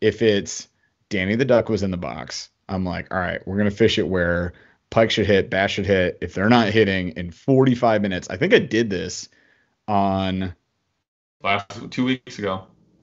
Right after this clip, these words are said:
Speaker 1: It would have been on the, mm, box that I
Speaker 2: Yeah.
Speaker 1: fished on the water.
Speaker 2: A different box, yeah.
Speaker 1: It, at, uh, uh, box.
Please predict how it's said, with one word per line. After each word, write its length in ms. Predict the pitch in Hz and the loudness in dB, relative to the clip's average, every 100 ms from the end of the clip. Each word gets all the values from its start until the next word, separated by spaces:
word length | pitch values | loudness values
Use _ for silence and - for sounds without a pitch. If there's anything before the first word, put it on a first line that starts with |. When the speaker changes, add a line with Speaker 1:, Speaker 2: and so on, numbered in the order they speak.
| _ - | _ -2
Speaker 1:
It 120 | 110 110 | 0 4
would 180 | 127 | 4
have 140 | 147 117 | 4 2
been 200 | 123 120 | 2 2
on 380 | 101 107 104 101 | 0 0 0 0
the, 420 | 98 95 92 90 - _ - | 0 0 -2 -4 -10 _ -6
mm, 580 | 110 104 101 101 101 98 | 0 2 4 2 2 2
box 380 | 95 98 101 - | 2 2 0 -2
that 380 | 104 95 92 - | 2 4 2 2
I 60 | |
Speaker 2:
Yeah. 160 | 113 98 | -2 -2
Speaker 1:
fished 280 | 98 92 104 | -8 -10 -6
on 80 | 92 | 2
the 40 | |
water. 260 | 117 123 104 | 6 6 6
Speaker 2:
A 40 | |
different 420 | 117 131 143 135 131 | 4 2 2 0 4
box, 340 | 143 98 - | 4 4 -4
yeah. 180 | 147 113 - | -12 -10 0
Speaker 1:
It, 220 | 107 113 | 2 4
at, 420 | 131 - 107 110 110 | 2 2 0 2 2
uh, 140 | 113 120 | 0 0
uh, 320 | 170 160 160 - | -6 -4 -4 -2
box. 380 | 110 90 - | -4 -4 -8